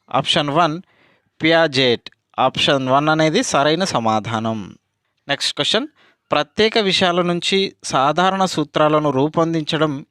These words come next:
ఈ దృక్పథం కిందికి వస్తుంది. ప్రత్యేక విషయాల నుంచి సాధారణ సూత్రాలు రూపొందించడం అనేది ఆగమనాత్మక దృక్పథంకు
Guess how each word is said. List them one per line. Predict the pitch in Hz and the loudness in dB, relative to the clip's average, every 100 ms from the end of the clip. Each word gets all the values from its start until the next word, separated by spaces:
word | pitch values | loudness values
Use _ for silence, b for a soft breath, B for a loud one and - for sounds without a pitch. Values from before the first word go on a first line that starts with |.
| _ 135 | _ -2
ఈ | 151 131 | 0 0
దృక్పథం | 127 131 - 147 147 139 | -2 -4 -2 0 0 -4
కిందికి | 127 135 151 | -8 -6 -4
వస్తుంది. | 131 - 120 113 110 95 - _ - | -4 -6 -8 -4 -4 -4 -10 _ -10
ప్రత్యేక | 127 - 170 160 160 | -8 -4 -6 -2 -2
విషయాల | 147 151 151 151 | 0 -2 0 -2
నుంచి | 151 143 277 b b _ - | -4 -6 -8 b b _ -4
సాధారణ | 135 151 190 202 202 190 | 0 2 2 0 0 -4
సూత్రాలు | 147 143 151 151 151 139 | -4 -2 2 2 2 -2
రూపొందించడం | 135 143 139 135 151 131 131 | -2 -4 -4 -6 -4 -4 -2
అనేది | 131 131 127 127 135 b b b b b - 127 | -4 -4 -2 -2 -4 b b b b b -2 0
ఆగమనాత్మక | 156 185 180 156 - 156 160 151 131 - 120 | 0 0 2 0 -2 -4 0 2 0 -4 -14
దృక్పథంకు | 120 - 131 131 127 139 | -14 -2 2 2 0 -6